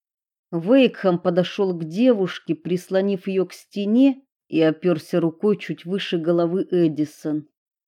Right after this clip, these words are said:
"Твоя темная сторона впечатляет", улыбнулся Эрик.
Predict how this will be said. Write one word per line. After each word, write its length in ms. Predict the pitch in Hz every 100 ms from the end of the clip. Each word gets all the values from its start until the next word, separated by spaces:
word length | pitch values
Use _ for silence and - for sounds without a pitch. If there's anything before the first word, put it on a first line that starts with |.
| _ _
"Твоя 380 | - 143 156 160
темная 600 | 151 180 160 160 160 156
сторона 600 | 151 - 160 156 156 151
впечатляет", 1300 | 147 - 160 - 165 - 160 147 151 165 143 - - _ _ -
улыбнулся 720 | 165 170 151 165 156 - 170 160
Эрик. 540 | 156 151 143 _